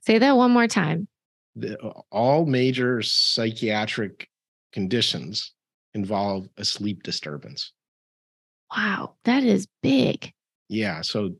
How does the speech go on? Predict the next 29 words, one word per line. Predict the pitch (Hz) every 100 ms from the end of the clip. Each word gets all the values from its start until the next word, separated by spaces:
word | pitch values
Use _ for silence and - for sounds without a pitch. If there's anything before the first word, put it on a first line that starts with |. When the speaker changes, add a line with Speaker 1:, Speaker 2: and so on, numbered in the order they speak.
| _
Speaker 2:
don't | 117 147 -
screw | - 107 107
with | 117 117
your | 113
sleep. | - 151 151 - - _ _ _ _ _ _ _ _ _ _ _ _
Speaker 1:
Yeah. | 208 208 202 196 - -
Speaker 2:
You | 131
know, | 131
a |
lot | 135
of | 139
people | 139 135
talk | 135 113
about | 92 95
diet | 120 160 160 156 113
and | 110
exercise | 139 - 143 - 135 135 135 131 120 110
and | 98 95 92 87 - - - _ -
I'll | 104
take | 110 104 104
these | 98 -
supplements | 147 139 135 139 123 -
or | 110
what | 107
have | 110 117
you. | 120 110 131 135 - -
It's | 120
always | 156 151 131
like, | 107